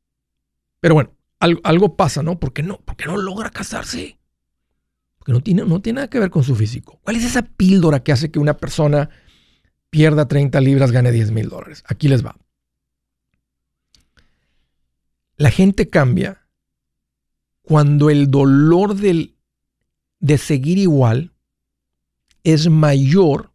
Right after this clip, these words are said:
que el dolor del cambio. Cuando el dolor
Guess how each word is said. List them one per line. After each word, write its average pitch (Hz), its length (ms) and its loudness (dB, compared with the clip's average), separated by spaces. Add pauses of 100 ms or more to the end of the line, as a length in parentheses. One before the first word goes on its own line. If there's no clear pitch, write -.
(720)
que 196 80 -2
el 156 80 2
dolor 117 260 0
del 113 180 -2
cambio. 185 400 -2 (2500)
Cuando 151 440 4
el 143 200 2
dolor 147 880 2